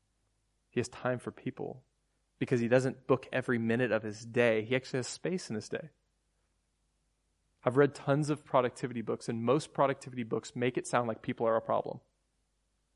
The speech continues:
They're ul-, ultimately, if you really want to be productive, don't have meetings. Don't see anyone because they ruin everything. In productivity and efficiency books, people are an obstacle to overcome.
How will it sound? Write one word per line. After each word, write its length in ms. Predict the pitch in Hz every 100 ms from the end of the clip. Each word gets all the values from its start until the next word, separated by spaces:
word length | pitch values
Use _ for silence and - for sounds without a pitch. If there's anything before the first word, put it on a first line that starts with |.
| _ _
They're 100 | -
ul-, 360 | 151 - - -
ultimately, 440 | 190 208 - 165 131
if 60 |
you 120 | 139 135
really 240 | 156 196
want 140 | 220
to 40 | 220
be 80 | 208
productive, 500 | 156 143 147 233 214 - _ _ _ _ _ _ _
don't 140 | 143 127
have 100 | 123
meetings. 460 | 127 120 98 - - _ _ _ _ _ _ _ -
Don't 180 | 156 160
see 380 | - - 143 123
anyone 400 | 123 120 104 90 - _ _ _ _ _ _ _ _ _ _ _ -
because 280 | 139 131
they 160 | 117 123
ruin 580 | 117 120 127 123 117 -
everything. 600 | 127 - 202 175 165 - - _ 254 - - - - - - _ _ _ _ _ _ _ _ _ _ _ _ _
In 100 | 123
productivity 640 | 107 165 151 - 165 151 123
and 60 |
efficiency 460 | 113 165 - 139 135
books, 460 | 113 117 - - - _ _ -
people 360 | 156 151 156 -
are 160 | 123
an 80 | 110
obstacle 540 | 117 135 - 123 - 110
to 100 | -
overcome. 400 | - - -